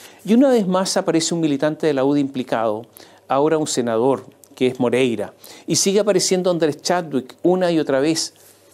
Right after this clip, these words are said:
quien deberá en los próximos días declarar como imputado ante el Ministerio Público. La línea de defensa es que a Chadwick solo lo nombran terceros, pero mi impresión es que esa defensa de Chadwick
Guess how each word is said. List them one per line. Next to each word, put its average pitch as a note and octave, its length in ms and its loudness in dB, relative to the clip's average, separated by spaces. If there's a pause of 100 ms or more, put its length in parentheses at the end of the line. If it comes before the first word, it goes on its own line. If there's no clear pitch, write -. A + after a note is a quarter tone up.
(120)
quien C#3+ 160 2
deberá D3 520 0 (100)
en C#3 120 0
los B2+ 100 0
próximos D#3+ 500 0
días E3 220 2
declarar C#3+ 440 0
como D3+ 180 0
imputado C#3 520 0
ante C#3+ 160 -4
el A#2+ 60 -6
Ministerio B2 440 -2
Público. G#2+ 500 -8 (1000)
La D#3 120 4
línea G#3+ 320 2
de G#3 60 2
defensa G3 720 -2
es D3+ 140 -4
que E3 80 0
a D3+ 40 2
Chadwick E3 380 -2
solo F3 380 2
lo D#3+ 160 2
nombran D3+ 440 0
terceros, A#2+ 720 -2 (640)
pero C3 160 2
mi C#3+ 100 2
impresión D#3+ 440 -2
es C#3+ 100 -2
que B2 240 0
esa E3+ 220 0
defensa E3 480 -4
de D#3+ 140 0
Chadwick E3 520 -4